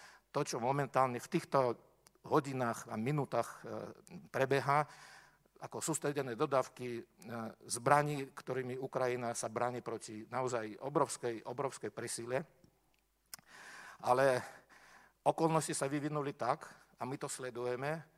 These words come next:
že vlastne Ukrajinci bojujú nielen za svoju, e, existenciu štátnu a v podstate za svoj život a bojuje, a, a, ukrajinská armáda, bojujú jednotky územnej, e, územnej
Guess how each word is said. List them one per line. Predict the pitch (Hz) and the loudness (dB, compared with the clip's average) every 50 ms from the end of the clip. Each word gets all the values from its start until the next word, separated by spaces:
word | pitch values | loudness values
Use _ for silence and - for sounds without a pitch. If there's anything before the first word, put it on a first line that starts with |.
| _ _ _ _ | _ _ _ _
že | 107 123 | -8 -2
vlastne | 131 143 147 - - 120 131 | 0 0 0 0 -2 -8 -8
Ukrajinci | 143 - - 139 143 143 139 139 - - 139 123 | -8 -4 0 0 0 0 0 -4 -6 -6 -6 0
bojujú | 117 131 135 135 131 131 127 131 | 2 4 4 6 4 4 2 2
nielen | 123 147 151 147 147 143 127 | 2 2 4 4 4 2 4
za | 117 135 131 | 2 2 2
svoju, | - 135 127 131 131 123 120 120 | 2 0 0 0 2 0 0 -4
e, | - - _ _ - 117 117 113 120 - - | -6 -10 _ _ -8 -6 -4 -2 -4 -2 0
existenciu | 143 151 127 - 127 - - - 120 117 117 - 120 110 - | -2 0 0 -2 -4 -4 -2 -2 -4 -4 -2 -4 -6 -6 -6
štátnu | - - 123 123 123 - 147 120 | -4 0 0 0 0 0 -2 -2
a | 113 | -2
v | - - | -4 -4
podstate | - 120 - - 117 - | -6 -6 -6 -6 -6 -6
za | 117 107 123 | -4 -4 -4
svoj | - - 131 117 104 | -4 -4 -4 -4 -4
život | 92 104 104 104 135 165 - - _ - - - - | -4 -6 -6 -4 -6 -6 -8 -10 _ -20 -20 -18 -8
a | - 113 | -6 2
bojuje, | 117 139 143 135 139 139 131 131 127 | 6 6 6 8 6 4 4 4 4
a, | 113 - - - - - - - - - - - - _ _ - | 2 -2 -6 -20 -20 -20 -20 -20 -20 -20 -20 -20 -20 _ _ -8
a, | 107 - - - - - - - 120 107 | -8 -8 -4 -6 -6 -6 -6 -8 -6 -4
ukrajinská | 117 143 143 - 151 156 151 147 - - 143 143 143 | -2 -2 2 4 4 4 4 2 0 2 4 4 4
armáda, | 139 143 143 143 135 127 120 113 | 4 4 2 2 2 2 2 4
bojujú | 127 131 127 127 123 113 | 4 4 4 4 4 2
jednotky | 131 135 175 135 123 - - - 120 120 - | 2 0 2 0 -2 -2 -4 -10 -8 -8 -6
územnej, | - 131 123 117 135 131 127 127 127 123 123 123 113 | -4 -4 0 2 2 2 2 0 -2 -2 -2 -2 -4
e, | - - - - 123 117 110 113 110 107 107 107 - - - - _ _ - 98 95 - | -6 -10 -16 -16 -12 -8 -6 -4 -2 -2 -2 -2 -4 -10 -16 -20 _ _ -14 -14 -12 -8
územnej | 117 123 131 135 135 123 113 113 | -6 -4 0 2 2 2 2 -2